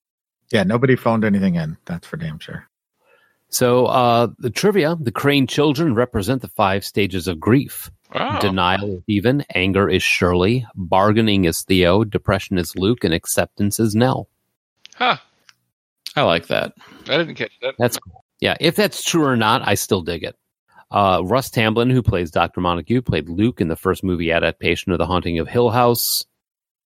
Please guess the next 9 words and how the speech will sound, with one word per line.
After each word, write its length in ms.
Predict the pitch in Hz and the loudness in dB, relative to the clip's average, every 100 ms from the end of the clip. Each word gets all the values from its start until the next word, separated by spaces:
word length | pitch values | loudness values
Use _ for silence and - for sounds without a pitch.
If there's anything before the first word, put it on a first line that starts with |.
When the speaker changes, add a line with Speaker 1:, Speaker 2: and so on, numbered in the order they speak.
| _ _ _ - | _ _ _ -4
Speaker 2:
called 300 | 87 82 82 | 0 0 2
The 60 | 82 | 0
Haunting. 380 | 135 117 - - | 2 0 -4 -6
Speaker 4:
Interesting 640 | - 233 240 269 - 254 220 | -2 0 2 2 2 2 2
about 440 | 160 131 120 - | 2 2 0 0
this 400 | - - - - - _ - | -4 -2 -4 -4 -8 _ -2
is 480 | 156 143 135 120 - _ _ _ - | 2 4 2 0 -4 _ _ _ -8
that 460 | 131 160 214 202 | -2 0 0 0
doctor 720 | 143 139 135 - 117 - 120 | 0 0 0 -2 -4 -6 -16